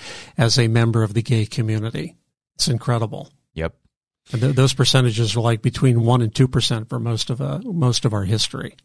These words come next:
Speaker 2: And yeah, and they will be constantly changing. In fact, you know, if you, if you look at some of the studies coming out of California, now we're seeing up to a quarter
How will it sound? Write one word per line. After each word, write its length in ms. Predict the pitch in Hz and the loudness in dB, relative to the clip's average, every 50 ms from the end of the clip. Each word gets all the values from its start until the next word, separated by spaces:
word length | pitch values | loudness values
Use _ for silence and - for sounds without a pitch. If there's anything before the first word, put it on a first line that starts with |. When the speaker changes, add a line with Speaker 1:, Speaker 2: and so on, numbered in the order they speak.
| _ _ _ _ - | _ _ _ _ -6
Speaker 2:
And 340 | 87 85 82 80 80 78 - | -4 -4 -2 -4 -4 -6 -4
yeah, 200 | 95 92 85 78 | -2 0 0 0
and 140 | 76 78 80 | -2 -2 0
they 160 | 98 104 113 | 2 4 4
will 200 | 120 113 113 110 | 4 4 2 2
be 220 | 101 95 107 98 90 | 2 0 -2 -2 -2
constantly 640 | - - 95 95 101 95 - - - 95 78 92 87 | -2 -2 -2 0 -2 -2 -4 -8 -8 -8 -6 -6 -8
changing. 500 | 80 - 87 87 87 87 82 90 85 82 | -6 -6 -6 -4 -4 -4 -4 -4 -4 -4
In 100 | 80 78 | -6 -6
fact, 400 | - - 92 90 90 87 - _ _ _ _ | -4 -2 0 0 0 -2 -6 _ _ _ _
you 100 | - 101 | -8 -6
know, 80 | 92 87 | -6 -4
if 100 | 80 - | -4 -2
you, 200 | 98 92 92 - - | -2 -2 -2 -4 -6
if 180 | 107 95 - - | -10 -10 -6 -4
you 100 | 98 95 | -2 0
look 240 | 98 104 110 107 - - - | 0 0 0 -2 -4 -6 -4
at 360 | 98 92 90 87 80 - - | -2 -2 -2 -2 -4 -8 -10
some 380 | - - - 95 90 87 85 85 - | -8 -4 -2 -2 -2 -2 -4 -6 -8
of 140 | 90 87 | -8 -8
the 80 | 85 85 | -8 -8
studies 440 | 80 - - 98 90 90 87 - - | -8 -6 -4 -4 -4 -4 -6 -8 -8
coming 260 | - 98 87 87 85 | -8 -6 -6 -4 -4
out 100 | 82 78 | -4 -6
of 120 | 78 76 | -6 -8
California, 920 | - - 82 73 71 71 - - - 107 113 110 107 95 80 73 73 69 67 - _ _ _ _ _ _ _ _ 101 | -8 -8 -8 -6 -6 -8 -12 -10 -8 -6 -4 -2 -2 -2 -2 -4 -4 -6 -10 -14 _ _ _ _ _ _ _ _ _
now 420 | 98 92 92 95 101 101 98 92 90 | -2 0 2 2 2 2 2 2 0
we're 300 | 87 85 85 90 87 85 | 0 -2 -2 -2 -2 -2
seeing 680 | - - - 95 92 90 87 85 82 80 78 78 - - _ - | -4 -4 -4 -4 -2 -2 -2 -2 -4 -4 -6 -8 -10 -12 _ -6
up 200 | - 80 - - | -6 -6 -6 -8
to 180 | - - 101 87 | -8 -4 -4 -4
a 60 | 78 | -4
quarter 760 | - - - - - 120 113 110 98 90 80 69 67 - | -6 -8 -14 -12 -8 -4 -2 -2 -2 -2 -4 -6 -8 -12